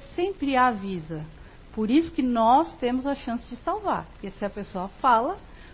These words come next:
pode ser que um dia ela esbarre comigo e vá falar pra mim. E eu poder ter a chance de ir.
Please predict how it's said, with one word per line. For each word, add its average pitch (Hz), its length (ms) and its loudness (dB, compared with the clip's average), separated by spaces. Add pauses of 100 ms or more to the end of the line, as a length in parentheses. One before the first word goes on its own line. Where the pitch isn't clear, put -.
(160)
pode 196 220 -4
ser 220 120 -4
que 220 120 -8
um 240 80 0
dia 233 300 -2
ela 262 140 0
esbarre 214 400 -2
comigo 247 540 -4
e 302 60 0
vá 240 220 0
falar 262 300 0
pra - 180 -6
mim. 311 300 0 (720)
E 196 100 -4
eu 196 80 -2
poder 214 360 -6
ter 240 160 -4
a 233 60 -4
chance 233 360 -8 (100)
de 220 120 -10
ir. 277 200 -6